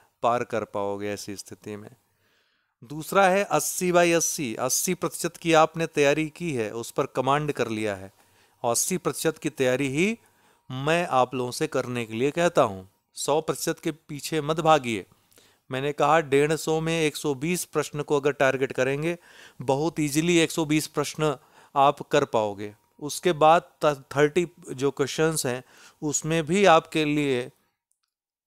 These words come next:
गैप रहेगा, वहाँ भी आप कर सकोगे।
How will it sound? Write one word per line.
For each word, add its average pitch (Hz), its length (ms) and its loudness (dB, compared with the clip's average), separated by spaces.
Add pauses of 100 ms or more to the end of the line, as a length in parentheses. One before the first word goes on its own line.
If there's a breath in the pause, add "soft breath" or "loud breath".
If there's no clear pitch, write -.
(160)
गैप 143 360 0
रहेगा, 135 400 2
वहाँ 127 280 2
भी 127 160 -2
आप 120 180 -2
कर 117 180 -4
सकोगे। 104 520 -8